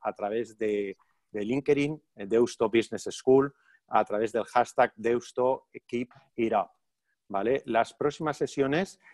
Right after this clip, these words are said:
las realizaremos conjuntamente con la Escuela de Negocios Suiza I M D y serán el martes día veintiuno, veintiuno de abril a las diecisiete con el doctor y profesor Arturo Bris, profesor de finanzas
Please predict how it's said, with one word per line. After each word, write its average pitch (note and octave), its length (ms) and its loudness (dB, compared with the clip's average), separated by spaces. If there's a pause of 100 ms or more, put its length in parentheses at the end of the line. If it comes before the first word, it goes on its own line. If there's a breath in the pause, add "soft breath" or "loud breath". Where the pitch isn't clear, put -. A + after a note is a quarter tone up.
(160 soft breath)
las A#2 180 2
realizaremos A2+ 800 2
conjuntamente A#2+ 800 2
con A#2 140 0
la G#2 60 2
Escuela A#2 300 2
de A#2 60 4
Negocios A2+ 580 2
Suiza A2+ 520 2 (420 soft breath)
I A2+ 280 4
M G#2 180 -6
D C#3+ 280 -4 (500)
y D3 200 0
serán C3 720 0
el G#2+ 640 -2
martes C3+ 840 2 (160)
día B2 260 6
veintiuno, A#2 720 -2 (140)
veintiuno A2+ 440 0
de A#2 60 8
abril B2+ 340 4
a B2+ 60 2
las A2 180 0
diecisiete B2 500 -4
con A2+ 140 -6
el G2 100 -10
doctor A#2+ 340 -2
y B2 60 -2
profesor A2+ 500 -2
Arturo G#2 360 -4
Bris, C#3+ 300 -4
profesor A2 420 -2
de A2 120 -2
finanzas C3 680 2